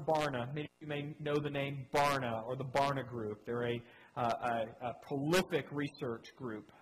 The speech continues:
uh, for many decades. He published this August thirty-first. Uh, it came out of the Cultural Research Center at Arizona Christian University. Let me show you the results. Here it is. Sixty-nine percent of American adults self-identify as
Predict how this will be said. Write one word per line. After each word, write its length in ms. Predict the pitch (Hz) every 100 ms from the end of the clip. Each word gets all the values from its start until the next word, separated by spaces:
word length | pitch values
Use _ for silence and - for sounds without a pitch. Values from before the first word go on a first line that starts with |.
| -
uh, 420 | 123 120 117 113 - -
for 140 | 120
many 380 | 127 160 170 160
decades. 540 | 143 - 120 107 - - - - - _ _ - -
He 100 | 185
published 340 | 226 233 226 226
this 160 | 226 - -
August 260 | 180 202 202
thirty-first. 560 | 208 196 - 202 220 214 - -
Uh, 240 | 160 156 156
it 80 | -
came 140 | 180 180
out 120 | 180
of 60 | 160
the 40 |
Cultural 440 | 151 185 175 175 151
Research 400 | 170 - 220 -
Center 260 | 208 220 220
at 100 | 156
Arizona 400 | 151 156 160 156
Christian 360 | - 160 170 156
University. 680 | 151 143 135 - 120 104 - _ _ _ _ _ _ _ _ _ 160
Let 60 |
me 100 | 165 - -
show 160 | -
you 160 | 143 117
the 80 | 113
results. 500 | 113 104 104 95 - - _ _ _ _ _ _ _ -
Here 120 | 160
it 80 | 139
is. 180 | 117 - -
Sixty-nine 840 | 220 - 220 196 185 180 180 190
percent 300 | 175 165 180
of 80 | 160
American 380 | 156 151 151 156
adults 420 | 143 143 131 -
self-identify 640 | 156 - 143 139 127 135
as 80 | 117